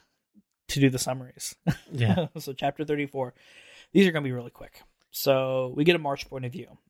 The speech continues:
Speaker 1: and he's heading to a clown, uh, a clown, a town very close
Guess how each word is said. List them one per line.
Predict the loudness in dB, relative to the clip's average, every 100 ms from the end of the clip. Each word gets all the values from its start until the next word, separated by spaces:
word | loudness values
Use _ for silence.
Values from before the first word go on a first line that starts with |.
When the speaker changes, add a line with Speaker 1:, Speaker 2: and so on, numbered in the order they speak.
| _ _
Speaker 1:
and | -2 -2 -2 -2
he's | 0 0
heading | 0 -4 -4
to | -2
a | -2
clown, | -2 -4 -2 -4 -8 -6
uh, | -2 -2 -4
a | -12
clown, | -14 -14 -14 -18 _ _
a | -4
town | 0 2 2 0
very | 0 0 0
close | -4 -2 -2 -4 -8